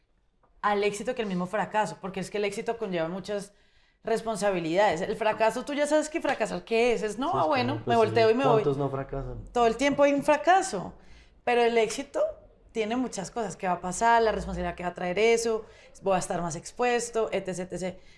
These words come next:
Speaker 1: Entonces es como, tal vez tienes miedo a fracasar o a brillar.
Speaker 2: A brillar y luego a fracasar.
Speaker 1: Tal vez. Entonces, oye, me encantó conocerte, Martín.
Speaker 2: No, a mí también.
Speaker 1: Me
Speaker 2: Muchas
Speaker 1: encantó,
Speaker 2: gracias.
Speaker 1: me encanta lo que haces, quiero resaltarlo, que creo que también esto es una forma de decirte qué chimba lo que haces,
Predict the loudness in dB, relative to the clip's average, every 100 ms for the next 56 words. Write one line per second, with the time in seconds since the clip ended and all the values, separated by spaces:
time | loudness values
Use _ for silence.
0 | -12 -6 -2 0 -2 -2 -4 -2 0 0
1 | -2 -4 -2 2 2 2 0 0 2 2
2 | 2 0 0 0 -2 -12 -20 _ -18 -18
3 | -16 -6 -4 -4 -4 -4 -2 -4 -4 -6
4 | -10 -12 -12 -14 -16 -8 -4 0 0 -2
5 | -8 -12 -18 -20 -20 -14 -10 -6 -6 -4
6 | -2 0 -2 -8 -16 -4 -2 0 0 0
7 | -2 -2 -2 -2 -2 -2 -2 0 -2 -2
8 | -6 -8 -8 -10 -10 -12 -12 -14 -14 -16
9 | -16 -14 -12 -12 -8 -4 -2 0 0 0
10 | 0 0 0 -4 -2 -2 0 -2 -2 0
11 | 0 -2 -4 -2 0 -2 -2 0 0 -2
12 | -2 -4 -2 -2 -2 -2 -4 -8 -6 -4
13 | -2 -2 0 0 -2 -4 -6 -6 -6 -4
14 | -2 2 0 0 0 0 0 -6 -10